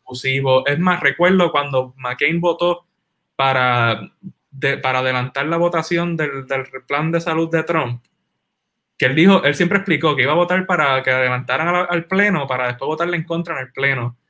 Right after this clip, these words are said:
Pero cuando votó a favor del pleno, empezaron a insultarlo de que esto siempre, todos los republicanos son iguales, etcétera, etcétera, etcétera. Y después cuando le votó en contra del plan de salud, empezaron, "Ay, el gran héroe, el gran patriota". Y la prensa hace eco de eso. Y eso, muchos republicanos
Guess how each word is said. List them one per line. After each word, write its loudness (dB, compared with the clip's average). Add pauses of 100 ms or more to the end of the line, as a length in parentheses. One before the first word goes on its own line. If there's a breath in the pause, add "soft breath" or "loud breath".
(220)
Pero 4
cuando 2
votó 0
a -2
favor 0
del -2
pleno, -2
empezaron -4
a -4
insultarlo -2
de -2
que -4
esto -6
siempre, -6
todos -4
los -8
republicanos -6
son -6
iguales, 0
etcétera, -2
etcétera, -2
etcétera. 0 (420)
Y 4
después 2
cuando 6
le 6
votó 6
en 2
contra 2
del 0
plan 0
de -2
salud, 2 (220)
empezaron, 0
"Ay, 6
el 4
gran 0
héroe, 2
el -2
gran -2
patriota". -6
Y -8
la -4
prensa -2
hace -2
eco -6
de -4
eso. -8
Y -2
eso, -2
muchos 0
republicanos 2